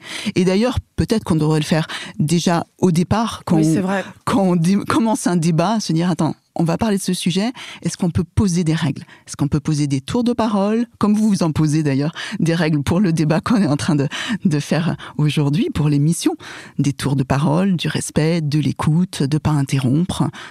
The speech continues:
Speaker 1: de laisser la personne aller jusqu'au bout, et peut-être voir est-ce que je parle pas trop par rapport à l'autre.
Speaker 2: Alors ça, ce serait révolutionnaire, je pense, si on arrivait à instaurer ça dans, dans les familles, de faire un tour de parole quand on a un débat, euh, politique.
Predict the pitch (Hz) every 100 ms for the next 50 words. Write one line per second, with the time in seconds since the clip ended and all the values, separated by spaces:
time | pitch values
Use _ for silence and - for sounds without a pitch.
0 | - - 139 143 135 - - 135 127 127
1 | 135 - 135 143 - - - - - 139
2 | - 123 135 - 135 139 147 - - -
3 | 143 - 139 - 107 147 - 147 160 -
4 | - 143 - - - _ - _ - -
5 | - - 214 226 214 330 339 240 - 247
6 | 277 247 233 233 262 240 214 - 202 -
7 | 220 208 208 226 226 233 196 220 - 247
8 | 240 247 240 208 196 202 190 190 226 240
9 | 339 339 208 190 240 196 175 247 233 233
10 | 247 233 254 240 202 202 190 180 196 196
11 | 214 214 190 165 196 190 359 349